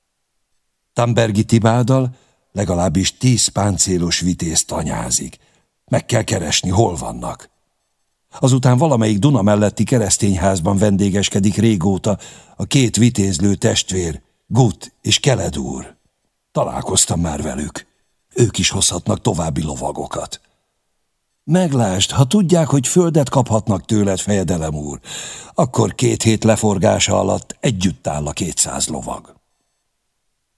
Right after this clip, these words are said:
Ezt a "fejedelem úr" fordulatot már azelőtt is használták olykor a lovagok,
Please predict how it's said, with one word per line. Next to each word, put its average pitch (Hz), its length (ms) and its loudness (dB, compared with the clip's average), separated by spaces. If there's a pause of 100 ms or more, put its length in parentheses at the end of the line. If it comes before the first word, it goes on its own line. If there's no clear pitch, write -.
(800)
Ezt - 300 -4
a 92 340 -2
"fejedelem 107 760 2
úr" 92 320 2
fordulatot 95 760 -2
már 98 220 2
azelőtt 92 540 -2
is 85 120 -2
használták 87 720 -2
olykor 101 360 -4
a 101 60 -4
lovagok, 107 460 -4